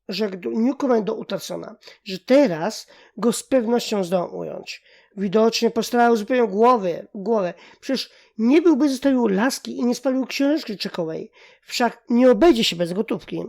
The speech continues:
Wystarczy, byśmy oczekiwali pojawienia się jego w banku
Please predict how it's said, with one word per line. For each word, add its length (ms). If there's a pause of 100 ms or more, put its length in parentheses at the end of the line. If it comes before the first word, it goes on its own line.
(400)
Wystarczy, 920 (300)
byśmy 380
oczekiwali 640
pojawienia 640
się 380 (380)
jego 460
w 140
banku 600